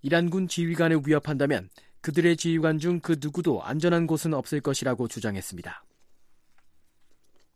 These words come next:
도널드 트럼프 미국 대통령이 오늘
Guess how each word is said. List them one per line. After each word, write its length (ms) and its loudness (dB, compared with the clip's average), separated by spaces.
도널드 380 6
트럼프 380 2
미국 320 -4
대통령이 540 4
오늘 340 2